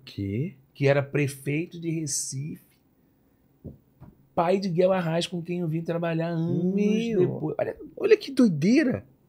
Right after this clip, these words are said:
Speaker 1: Que volta que faz a vida,
Speaker 2: Aí,
Speaker 1: cara.
Speaker 2: por isso, papai fica em Recife. Aí, em Recife, ele conheceu a Arlete, casou com a Arlete. Meus, meus dois irmãos mais velhos são filhos de Arlete Salles. E aí, eles faziam, é, teatro e rádio. Né?
Speaker 1: Rádio o quê?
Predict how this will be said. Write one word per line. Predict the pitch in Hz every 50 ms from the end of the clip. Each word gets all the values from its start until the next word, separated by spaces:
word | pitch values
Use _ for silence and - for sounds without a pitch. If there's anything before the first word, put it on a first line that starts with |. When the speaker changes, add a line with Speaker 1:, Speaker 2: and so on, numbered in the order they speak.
| _ _ _ _ _ _ _ _ _ _ _
Speaker 1:
Que | - - 165
volta | 143 127 123 156 185 202 202 -
que | 170 - -
faz | - - 160 170 160 147
a | 135
vida, | 123 127 147
Speaker 2:
Aí, | 170 185 214
Speaker 1:
cara. | 214 -
Speaker 2:
por | 208 202 190
isso, | 214 202 -
papai | - 202 - - 208
fica | 202 - 214 - -
em | 220
Recife. | 208 196 226 - - - 180 190 180 - - 101 95
Aí, | 104 120
em | 127
Recife, | 120 147 135 - 160 131 156
ele | 147
conheceu | - 156 156 143 - 165
a | 165
Arlete, | 160 160 156 156 165 170 -
casou | - 175 156 139 147
com | 139 156
a |
Arlete. | 143 147 147 147 151 160 180 - -
Meus, | 160 131 127 127 127 127
meus | 120 110 104
dois | 107 131 123 117
irmãos | 117 123 120 127 120 - - - - - - _
mais | - 113 123 110
velhos | 117 135 139 139
são | 147 143
filhos | 127 135
de | 139 151
Arlete | 147 147 151 151
Salles. | - - 143 131 120 110 98 - - - _ _ _ _ _ _ _ _ - - _ _ - - - _ _ _ _ _ _ _ _ _ - - - -
E | 147 -
aí, | 170
eles | 196 208 214 -
faziam, | - 202 170 131 127 147 147 147 135 -
é, | 156 147
teatro | 135 - - 190 160 156 170 185 208 - 220 214 226 196
e | 175 214
rádio. | 180 127 131 127 120 120 107 110 101 82 - _ _ _ _ _ _ _ _ _ _ _ _ _ _ _ - - _ _ _ _ - - -
Né? | - 104 98 101 110 127 131 - - -
Speaker 1:
Rádio | - 120 131 135 135 131
o |
quê? | 131 - 104 95 90